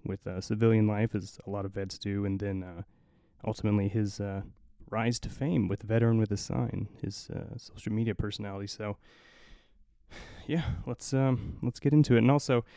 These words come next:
<laughs> I was looking back through photos, um, just for reference points and stuff, and Zach,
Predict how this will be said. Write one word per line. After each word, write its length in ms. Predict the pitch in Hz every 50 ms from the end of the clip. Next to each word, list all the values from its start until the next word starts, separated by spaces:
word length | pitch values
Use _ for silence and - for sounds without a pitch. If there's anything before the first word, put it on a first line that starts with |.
| - -
<laughs> 240 | - - - _ -
I 180 | - - - - - - - - 151 123 -
was 240 | 143 131 - - -
looking 260 | 139 135 - 139 123
back 220 | 113 113 113 110 -
through 120 | 113 107
photos, 520 | - - - 104 104 104 101 101 104 - - - - - - _ _ _ _ _ - -
um, 280 | - 92 95 92 92 98
just 200 | - 113 113 -
for 240 | - 107 95 92 95 - _ _ _ - _ -
reference 320 | - 104 101 - - 101 98
points 360 | - - 110 104 101 - -
and 100 | - 101
stuff, 360 | - - 104 95 92 95 - -
and 260 | 101 98 95 95 98 - - - _ - - - _ _ - -
Zach, 280 | - 104 107 104 98